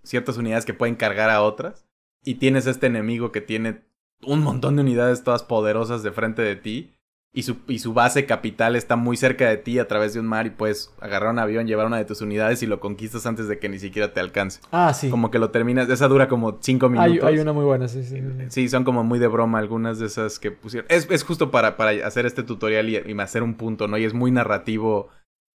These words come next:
Speaker 1: Digo, está muy contextualizado ahí con los personajes y todo para hacértelo un poquito más ameno.
Speaker 2: Es verdad.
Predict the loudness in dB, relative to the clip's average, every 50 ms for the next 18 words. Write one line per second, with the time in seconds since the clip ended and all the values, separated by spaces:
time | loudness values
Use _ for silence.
0 | _ _ _ -8 -4 0 2 2 2 4 4 4 4 4 4 2 0 0 0 -2
1 | 0 0 0 0 0 0 2 2 2 2 2 0 -4 -4 -4 -4 -6 -6 -6 -4
2 | -6 -6 -6 -6 -6 -8 -8 -8 -6 -2 -2 0 0 -2 -4 -8 -16 -14 -12 -10
3 | -6 -4 -2 -2 -2 -4 -4 -6 -4 -4 -4 -4 -4 -6 -8 -8 -8 -8 -8 -8
4 | -6 -4 -4 -4 -4 -6 -6 -8 -8 -8 -8 -10 -10 -12 -16 -20 -20 _ _ _
5 | _ _ _ _ -14 -12 -10 -10 -10 -8 -8 -8 -10 -10 _